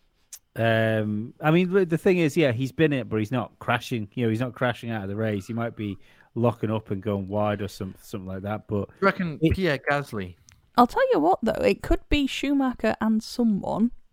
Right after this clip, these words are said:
Speaker 3: because that Haas we know is good for Magnussen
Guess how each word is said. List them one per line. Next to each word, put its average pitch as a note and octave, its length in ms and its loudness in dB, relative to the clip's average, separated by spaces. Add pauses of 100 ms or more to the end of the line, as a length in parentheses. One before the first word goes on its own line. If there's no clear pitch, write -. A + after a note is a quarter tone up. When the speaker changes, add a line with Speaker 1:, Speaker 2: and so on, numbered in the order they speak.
Speaker 3:
because G#3+ 300 -2
that B3 220 2
Haas A#3 360 -2
we G#3 140 0
know G#3+ 220 0
is G3 120 0
good G3+ 380 0 (320)
for - 160 2
Magnussen F#3+ 680 -4